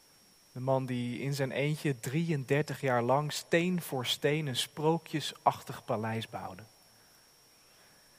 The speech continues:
Iedereen verklaarde hem voor gek, want waarom zulke buitensporigheid? Zoveel verspillingen van je tijd.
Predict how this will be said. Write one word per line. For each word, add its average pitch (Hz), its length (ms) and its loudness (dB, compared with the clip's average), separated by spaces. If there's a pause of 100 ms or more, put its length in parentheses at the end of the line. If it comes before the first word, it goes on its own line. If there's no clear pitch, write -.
(220)
Iedereen 139 480 6
verklaarde 170 560 4
hem 127 180 0
voor 117 160 -4
gek, - 360 -2
want 117 380 -2 (1120)
waarom 120 300 -4
zulke 143 320 0
buitensporigheid? 117 1160 0 (200)
Zoveel 147 440 4
verspillingen 110 720 -4
van 101 160 -8
je 98 160 -12
tijd. 98 380 -4